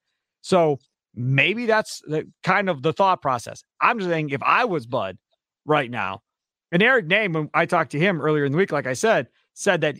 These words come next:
the belief around the organization is Middleton will be fine. And health-wise, he'll be okay and he'll be ready to go here. So it doesn't seem to be, like, any concern that Middleton isn't gonna be right here at some point. But I like, personally, in all situations,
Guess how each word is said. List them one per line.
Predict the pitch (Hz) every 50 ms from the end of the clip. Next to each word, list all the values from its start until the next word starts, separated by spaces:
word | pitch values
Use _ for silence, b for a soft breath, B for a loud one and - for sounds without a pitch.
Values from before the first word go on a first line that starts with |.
| - -
the | 151 165
belief | 131 156 185 247 247 220
around | 190 175 175 165
the | 156 160
organization | 156 147 143 135 165 175 175 - - 127
is | 123 117
Middleton | 156 180 190 190 - 147
will | 127 123
be | 113 117
fine. | 110 - 156 135 107 85 92 104 _ _ _ _ _ _ _ -
And | 131 131 127 123 113 113 107 110 - _ _ _ _ _ _ _ _ _ _
health-wise, | - - 170 180 160 - 131 123 113 123 120
he'll | - 165 160
be | 147 151 151 147
okay | 131 - - 139 135
and | 127
he'll | 127 147
be | 131 135
ready | 123 131 131 123 113
to | 104 120
go | 151 147 127 104
here. | 92 - _ _ _ _ _ _
So | _ - - 160 143 123 113 - _
it | 127 120
doesn't | 120 180 214 233 202 226 175
seem | 214 214
to | 190
be, | 175 175
like, | 170 160 131
any | 151 175 202 214
concern | - 196 180 160 - - 208 190 180 170 160
that | 156 160 156 110
Middleton | 156 156 170 175 185 - 190 185 185
isn't | 123 135 156 156 180 185 170
gonna | 156 170 165 170 170
be | 143 170 170
right | 156 156 147 143 147 131
here | 120 147 151 139 131
at | 131 120
some | - - 139 123
point. | 113 - 131 131 95 87 - _ _ _ _ _ _ _
But | - 175 - - -
I | - 160 202 254
like, | 247 208 175 160 156 151 - _ _ _ _
personally, | - 190 156 - - 120 113 117 151 156 - _ _ _ _ _ _ _ _ _ -
in | 160
all | 151 123 156 170 180 180
situations, | - - 170 139 - 147 135 117 113 120 - 135 127 117